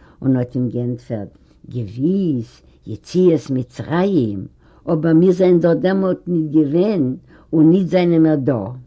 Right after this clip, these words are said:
איר פארשטייט דעם חילוק? איז זיינען מיר דא. זענען נישט קיין טרוקענע מצות פון אמאל. איר פארשטייט דעם חילוק? דאס איז אזוי ווי איינער, וואס איז אנטלאפן פון דער גרוב. פרייט ער זיך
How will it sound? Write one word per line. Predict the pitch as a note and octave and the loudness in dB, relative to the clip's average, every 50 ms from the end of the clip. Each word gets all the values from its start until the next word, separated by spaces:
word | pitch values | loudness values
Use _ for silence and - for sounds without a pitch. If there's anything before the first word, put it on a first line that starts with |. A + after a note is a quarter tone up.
| _ _ _ _ _ - - - | _ _ _ _ _ -14 -2 4
איר | A#3 A3 | 4 4
פארשטייט | - - F3 D3+ B2+ - - C#3+ C3+ C3 | 4 4 0 -2 -2 -2 -4 -2 -2 0
דעם | B2 E3 E3 | 0 0 -2
חילוק? | D#3+ - - F3+ - F3+ G3+ G#3+ A3 A#3 A3+ _ _ _ _ _ _ _ - | -2 2 2 2 2 4 2 2 2 0 -2 _ _ _ _ _ _ _ -2
איז | - C4 B3+ B3+ A3+ F#3+ E3 | 0 2 2 2 0 -2 -4
זיינען | F3+ F#3+ G#3+ A3 A3 G#3+ G#3+ G#3 | -2 -2 0 0 -2 -2 -4 -4
מיר | G#3 G3 F#3 | -2 -2 -2
דא. | F3 F3 F#3+ G3+ G3 E3 D3 B2 - - - _ _ _ _ _ - | 0 2 4 4 4 4 4 0 -2 -8 -14 _ _ _ _ _ -2
זענען | - E3 D#3+ F3+ | 2 2 2 2
נישט | G#3+ A#3 - - - | 0 -2 -4 -6 -4
קיין | - F3+ E3+ D3 | -2 0 0 0
טרוקענע | - - D3+ E3+ F#3 F#3 - G3+ F#3 F#3 F3+ E3+ E3 D#3+ D#3 D3+ D3 | -2 -4 -6 -6 -6 -4 -2 -2 0 0 2 2 2 4 2 2 2
מצות | C#3+ C#3 C3+ D3+ F#3+ F#3+ - - E3+ D3+ | 2 2 2 0 -2 -4 -4 -6 -6 -6
פון | - - - - C3 C3+ C3+ | -6 -8 -10 -6 -4 -2 -2
אמאל. | B2+ B2+ C3+ C#3+ D#3+ E3+ E3 D3 B2+ A#2 - - - _ _ _ - - - _ - | 0 2 2 2 2 2 2 0 0 -2 -6 -10 -20 _ _ _ -20 -20 -12 _ 2
איר | - G#3+ F#3 | 4 4 4
פארשטייט | - - D#3+ C3+ - - _ - A#2+ C3 C#3+ C#3+ C3 B2 _ _ _ - | 4 2 -2 -2 -2 -6 _ -4 -2 0 0 0 0 -2 _ _ _ -6
דעם | C#3+ D3+ D3+ | -4 -4 -4
חילוק? | C3+ - - - F3 E3 F3 F#3 G3 G#3+ G#3 _ _ _ _ _ _ _ _ _ - | -4 -6 -8 -6 -4 -2 -2 -2 -4 -4 -6 _ _ _ _ _ _ _ _ _ -8
דאס | A#2+ A#2 - - | -8 -8 -6 -2
איז | D3 D3 | 0 2
אזוי | C#3 C3 B2 A#2 A#2 C3 C#3 D#3+ F3 F3+ F3 F#3+ F#3 D#3+ | 2 2 0 -2 -2 -2 0 2 4 6 6 6 4 2
ווי | C3 C3+ C3+ - - | 2 2 0 0 0
איינער, | - E3 F3 F#3+ G3+ F3+ D3+ | 2 2 4 4 4 2 0
וואס | B2+ C3+ B2 - - | 0 -2 -4 -4 -4
איז | C3 B2 | -2 -2
אנטלאפן | C3 B2 C3 A#2+ - - E3+ E3 - - D#3 | 0 0 0 -2 -2 0 0 0 0 -2 -6
פון | C#3+ - D3 C#3 | -4 -2 0 2
דער | C3+ B2+ B2 | 2 2 0
גרוב. | A#2 C3 B2+ C3 B2+ B2 B2 B2 - - - _ _ _ _ _ _ _ _ | 0 0 0 0 0 0 -2 -4 -8 -16 -20 _ _ _ _ _ _ _ _
פרייט | - E3+ G3+ G#3+ - - | 0 0 0 0 0 -2
ער | E3 D3 | -2 -2
זיך | A#2+ A#2 B2+ C3 B2 A#2 B2 - | -2 -2 -4 -4 -4 -4 -6 -10